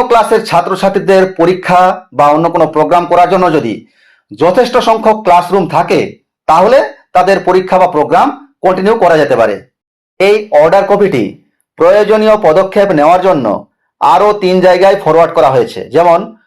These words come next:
সমস্ত জেলার ডিস্ট্রিক্ট এডুকেশন অফিসারকে, সমস্ত জেলার ডিআই প্রাইমারিকে এবং সমস্ত জেলার ডিআই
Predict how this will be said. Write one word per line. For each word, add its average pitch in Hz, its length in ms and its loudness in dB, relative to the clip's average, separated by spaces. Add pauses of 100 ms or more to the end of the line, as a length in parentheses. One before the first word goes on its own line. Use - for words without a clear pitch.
(200)
সমস্ত 214 340 -2 (120)
জেলার 190 280 4 (480)
ডিস্ট্রিক্ট 185 380 0 (100)
এডুকেশন 160 420 0
অফিসারকে, 160 420 -2 (680)
সমস্ত 214 360 0 (100)
জেলার 196 300 4 (440)
ডিআই 185 340 4
প্রাইমারিকে 170 540 0 (500)
এবং 160 120 2 (140)
সমস্ত 226 240 0 (120)
জেলার 165 280 4 (360)
ডিআই 156 240 4